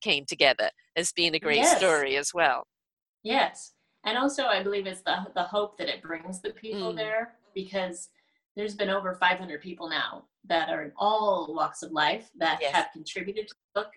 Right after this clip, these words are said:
Speaker 2: in some way, and they've watched my journey through, uh, fifteen plus trips. I've been there many times now, and I've gotten to know them. And, um, so they all feel,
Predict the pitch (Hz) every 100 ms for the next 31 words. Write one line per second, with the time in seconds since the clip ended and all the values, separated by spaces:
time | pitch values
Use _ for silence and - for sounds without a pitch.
0 | - 190 196 180 151 160 254 156 160 156
1 | - 147 - - 170 156 170 165 190 220
2 | 226 190 175 156 147 147 - 151 139 120
3 | 113 - _ - - 208 185 196 185 -
4 | 151 - - 147 - - 160 160 151 151
5 | 175 190 - 147 156 - 139 156 175 156
6 | 151 160 156 147 - 220 - 165 214 226
7 | _ _ _ _ _ _ 208 214 214 220
8 | 214 214 208 208 208 202 - - 226 220
9 | 233 247 - 247 240 240 226 220 214 202
10 | 180 -